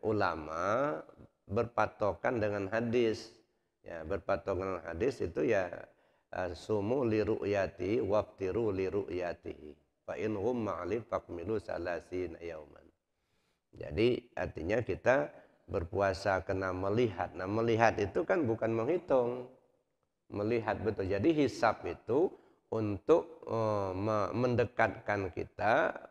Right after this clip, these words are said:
untuk melihat, ya, supaya agak lebih pas gitu ya. Nah, hitung-hitungan, nah, di, dia kira-kira berapa derajat gitu ya. Nah, tapi sebahagian kawan kita justru menggunakan ru'yat itu tanpa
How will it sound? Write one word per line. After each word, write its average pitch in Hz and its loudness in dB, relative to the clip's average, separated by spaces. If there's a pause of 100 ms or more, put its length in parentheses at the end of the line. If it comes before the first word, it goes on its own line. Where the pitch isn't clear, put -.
(140)
untuk 107 0
melihat, 143 4 (240)
ya, 50 -14 (360)
supaya 107 2
agak 95 0 (280)
lebih 101 0
pas 101 -2
gitu 85 -6
ya. - -10 (520)
Nah, - -10
hitung-hitungan, 110 2 (280)
nah, 92 -6
di, 98 0 (200)
dia 104 2
kira-kira 110 2
berapa 101 2
derajat 101 4
gitu 78 -6
ya. - -14 (720)
Nah, 87 -8
tapi 107 4
sebahagian 110 4 (240)
kawan 95 2
kita 82 -2
justru 151 4
menggunakan 117 2
ru'yat 120 4
itu 180 0
tanpa 117 2